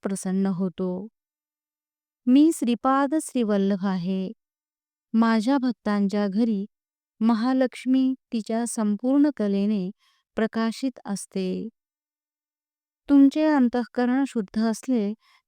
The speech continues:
तर माझा कृपा कटाक्ष सदैव तुमच्यावर असतो. तुम्ही ज्या देवता स्वरूपाची आराधना कराल, ज्या सद्गुरूंची उपासना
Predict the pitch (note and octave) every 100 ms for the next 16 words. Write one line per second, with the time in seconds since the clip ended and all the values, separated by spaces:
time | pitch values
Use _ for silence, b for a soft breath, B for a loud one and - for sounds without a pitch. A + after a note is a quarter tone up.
0 | - B3 A#3 A3 G#3 G3 B3 B3+ A3 G#3
1 | G3+ F#3+ F#3+ G3+ G3+ - G#3 F#3 - _
2 | _ _ - A3 G#3+ B3+ C#4+ D#4 A#3 F#3+
3 | F3+ F#3+ F#3 F#3+ F#3+ - G3 F#3+ F#3 G3
4 | _ _ _ _ _ _ _ _ _ _
5 | - C4+ C4+ C#4 A3+ B3 B3 A3 G#3+ G#3
6 | A3 A#3 C4+ - A3+ G#3+ G3+ G3 - A#3
7 | A#3 - F#3+ G3 G3+ G3+ G3 A3 C#4 G3
8 | E3+ F3 F#3 _ _ _ _ b b -
9 | G#3 B3+ C#4 C4+ A#3+ G3+ B3+ C4 B3+ -
10 | C4+ - G#3+ A3 A3 A3 G#3